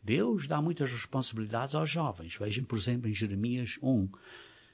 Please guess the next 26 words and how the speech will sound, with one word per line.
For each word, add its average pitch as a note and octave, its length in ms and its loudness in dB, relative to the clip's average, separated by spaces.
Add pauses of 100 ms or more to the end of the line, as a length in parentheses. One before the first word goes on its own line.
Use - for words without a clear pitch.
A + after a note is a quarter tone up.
(680)
versículo G2+ 440 0
quatro A2+ 440 2
a - 20 2
nove, D3 540 2
em C#3+ 140 2
que D3 200 -10
o C3+ 160 -6
próprio F#3 340 2
Jeremias F3+ 460 2
era F3 140 4
um, F#3+ 280 4
um F3 140 2
jovem, A3 360 6
era D3+ 80 6
uma D#3+ 100 4
criança, A3+ 680 0
e D#3 120 2
Deus G3 240 6
começou G3+ 500 6
a, - 280 -2
a - 20 -2
trabalhar E3+ 540 6
com E3+ 180 4
ele A3+ 180 8
ainda, C4+ 560 6
ele A#3+ 340 6